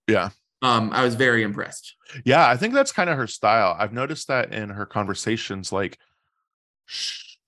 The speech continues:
Speaker 1: the stuff they show us, she doesn't add a whole lot. It's just she lets other people talk, and then she'll just be like, "Yeah, uh-huh, uh-huh." And so she just, like, yeah. So it is, like, yeah,
Speaker 2: She, like,
Speaker 1: maybe
Speaker 2: absorbs what other people are thinking, and, like,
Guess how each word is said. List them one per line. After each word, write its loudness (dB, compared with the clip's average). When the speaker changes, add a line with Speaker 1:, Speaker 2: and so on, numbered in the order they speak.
Speaker 1:
the 0
stuff 2
they 2
show 0
us, -2
she -4
doesn't 0
add 0
a 2
whole -2
lot. 0
It's -12
just -12
she -4
lets -4
other 0
people -6
talk, 0
and -4
then -8
she'll -8
just -10
be -4
like, -4
"Yeah, 0
uh-huh, -6
uh-huh." -6
And -10
so -4
she -4
just, -8
like, 0
yeah. 0
So -2
it 0
is, -2
like, -2
yeah, -2
Speaker 2:
She, -10
like, -4
Speaker 1:
maybe 2
Speaker 2:
absorbs 2
what 2
other 0
people -4
are 0
thinking, -4
and, -2
like, -4